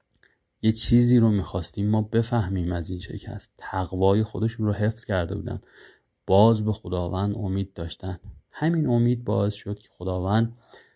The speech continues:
به پیامبرش بگه که در مقابل لشکر مشرکین من تو رو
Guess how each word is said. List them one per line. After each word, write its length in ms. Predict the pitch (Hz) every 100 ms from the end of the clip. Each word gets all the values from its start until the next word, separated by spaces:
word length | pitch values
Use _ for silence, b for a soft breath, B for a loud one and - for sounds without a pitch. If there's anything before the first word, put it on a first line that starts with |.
| B _
به 80 | -
پیامبرش 800 | - 92 87 87 90 104 104 -
بگه 260 | 101 98
که 360 | 98 107 98 - _ _ _ _ _ _ _ _ _ _ _ _ _ _ -
در 200 | 92 87
مقابل 760 | 90 85 87 87 107 98 85 - B B B B B -
لشکر 560 | 104 92 85 - 90 90
مشرکین 840 | 90 87 - 92 - 98 110 110 B B B _ -
من 260 | 98 104
تو 200 | 104 104
رو 220 | 107 110